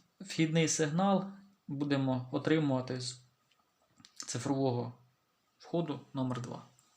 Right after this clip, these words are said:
О, це ми з вами склали схемку. Для того, щоб ми почали працювати, щоб наш привод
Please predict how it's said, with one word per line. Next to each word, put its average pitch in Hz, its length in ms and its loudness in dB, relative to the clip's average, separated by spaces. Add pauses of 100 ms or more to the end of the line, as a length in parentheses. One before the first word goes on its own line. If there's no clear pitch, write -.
(1160)
О, 127 300 0
це 202 100 -2
ми 160 100 2
з 135 40 -2
вами 143 240 2
склали 135 380 2
схемку. - 580 -6 (720)
Для 160 80 6
того, 180 160 2
щоб 160 320 6 (580)
ми 156 260 2
почали 147 680 4 (540)
працювати, 170 720 2 (1200)
щоб 127 220 -2 (140)
наш 135 500 2 (400)
привод 123 440 2